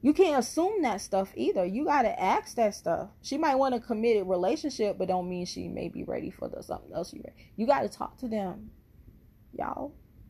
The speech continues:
But I'ma end it here before it cut me off. And I will see y'all in the next episode. You can find me on my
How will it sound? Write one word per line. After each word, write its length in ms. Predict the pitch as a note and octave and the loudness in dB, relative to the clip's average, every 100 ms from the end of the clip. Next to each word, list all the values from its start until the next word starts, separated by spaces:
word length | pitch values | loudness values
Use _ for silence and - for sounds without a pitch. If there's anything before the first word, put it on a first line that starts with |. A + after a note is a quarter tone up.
| - - - - - - | -20 -20 -20 -20 -20 -4
But 120 | A#3 | 2
I'ma 180 | C4+ D4 | 4 4
end 180 | D4 D4 | 2 0
it 60 | |
here 140 | C4+ C4 | -2 -2
before 160 | B3+ | -4
it 100 | A3+ | -6
cut 180 | A#3 C4+ | -6 -4
me 160 | D#4 D4+ | -2 -2
off. 180 | A#3 B3 - - - - _ - - - - - - _ - A3+ | -4 -10 -20 -20 -20 -20 _ -20 -20 -20 -20 -20 -20 _ -12 -2
And 240 | A3 G#3+ - | 0 0 -2
I 160 | A#3+ | -2
will 80 | A#3 | -2
see 160 | A3 A3+ | -2 -2
y'all 200 | A3 G#3 | 0 0
in 80 | |
the 60 | F#3+ | -2
next 240 | G3 A3 | -2 -4
episode. 440 | - G#3+ G#3+ G#3+ A3+ | -4 -6 -6 -2 -2
You 160 | G#3+ | -2
can 100 | G#3 | -4
find 380 | F#3+ G#3+ G3 G3 | -6 -2 -2 -2
me 200 | G3 F#3+ - | -2 -4 -4
on 460 | F#3 F3+ F3 F3+ | -2 0 0 -2
my 500 | F3+ E3+ E3 E3+ E3+ | -2 -2 -2 -2 -2